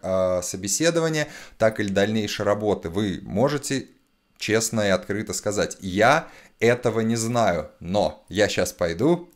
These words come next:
и узнаю, пойду выучу, пойду загуглю, почитаю Stack Overflow, спрошу чат джи пи ти». Не бойтесь этого, это совершенно нормально, никто всего не знает в I T,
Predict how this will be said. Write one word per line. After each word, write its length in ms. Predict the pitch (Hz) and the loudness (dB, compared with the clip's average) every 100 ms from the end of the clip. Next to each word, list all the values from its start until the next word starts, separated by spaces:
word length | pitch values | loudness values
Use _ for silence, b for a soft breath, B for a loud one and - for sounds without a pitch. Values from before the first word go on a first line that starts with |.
| _ | _
и 220 | 110 127 127 | -6 -6 -6
узнаю, 580 | 107 90 98 101 95 85 | -8 -2 2 4 4 2
пойду 360 | 92 92 92 | 0 0 -2
выучу, 480 | 90 156 160 151 131 | 0 2 2 2 -2
пойду 300 | 92 92 95 | -2 -2 -2
загуглю, 540 | 87 95 120 160 131 | 0 0 2 0 0
почитаю 480 | 120 101 107 104 98 | -4 -6 -6 -2 -2
Stack 280 | 95 101 98 | -2 -2 -2
Overflow, 640 | 90 92 95 143 147 151 147 B B | -4 -4 -4 2 2 2 -2 B B
спрошу 400 | - 107 - 110 | -2 -2 -2 -2
чат 220 | 113 104 | 0 0
джи 140 | 98 | -2
пи 120 | 95 | -6
ти». 260 | 113 170 160 | -4 -2 -4
Не 240 | 104 120 151 | -4 -4 -2
бойтесь 500 | 143 117 98 - - | 0 0 0 -4 -2
этого, 320 | 143 175 151 139 | 2 2 2 0
это 260 | 139 135 | 0 -2
совершенно 640 | 127 104 98 - 135 107 | -2 -2 -4 -2 -2 0
нормально, 560 | 95 92 104 160 180 170 110 | 0 0 2 2 4 0 0
никто 460 | 113 113 - 143 | -2 -2 -2 -2
всего 380 | 151 - 104 110 | -2 -4 -2 -2
не 140 | 110 | -2
знает 440 | 95 98 92 85 85 | -2 -2 0 -2 -2
в 60 | |
I 140 | 87 90 | -4 -2
T, 260 | - 95 | -2 -4